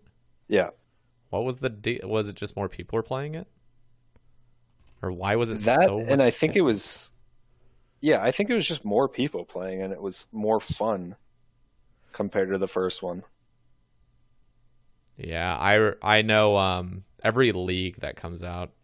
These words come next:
Speaker 2: I, I, like, I haven't played either, but they always look super fun the first, like, two to three weeks. I'm always like,
Speaker 1: Yep.
Speaker 2: "Ah, man, I sh-, I should really be doing this." But <laughs> then it's like three weeks in, you're watching streams of people like,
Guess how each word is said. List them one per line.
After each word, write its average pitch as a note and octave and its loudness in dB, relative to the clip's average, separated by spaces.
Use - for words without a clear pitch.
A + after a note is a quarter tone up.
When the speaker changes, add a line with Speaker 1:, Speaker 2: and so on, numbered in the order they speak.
Speaker 2:
I, F2 -6
I, F#2 -4
like, E2 -4
I F#2+ -2
haven't G2+ -6
played E2+ -4
either, F2+ -8
but - -12
they - 2
always G#2 2
look F#2 -4
super G#2 -4
fun F#2 -2
the - -18
first, - -4
like, F2+ -6
two F#2+ -2
to F2+ -6
three F2 -4
weeks. F2+ -6
I'm G2 0
always F#2+ 4
like, - -2
Speaker 1:
Yep. F2+ 0
Speaker 2:
"Ah, - -16
man, C#2+ -6
I E2+ -6
sh-, - -14
I F#2 0
should F2+ -10
really F2+ -2
be F2 -8
doing E2+ -6
this." E2+ -10
But F#2+ -2
<laughs> - -6
then - -2
it's - -4
like G2 2
three A2+ 6
weeks A#2 0
in, G#2+ 4
you're G2 2
watching F#2+ 2
streams F#2 -4
of F#2 -4
people F#2 -2
like, F2+ -6